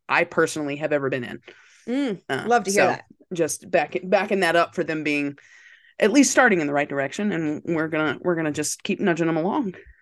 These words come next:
Speaker 2: Exactly. Progress, not perfection.
Speaker 1: Exactly.
Speaker 2: Um,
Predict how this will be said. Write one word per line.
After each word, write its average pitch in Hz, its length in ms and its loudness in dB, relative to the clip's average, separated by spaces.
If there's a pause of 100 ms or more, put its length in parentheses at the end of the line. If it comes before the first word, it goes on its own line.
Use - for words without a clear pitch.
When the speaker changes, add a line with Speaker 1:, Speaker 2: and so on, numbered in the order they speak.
Speaker 2:
Exactly. 208 420 0
Progress, 220 440 -2
not 208 160 -2
perfection. 170 580 -6
Speaker 1:
Exactly. 151 540 -8 (800)
Speaker 2:
Um, 196 540 2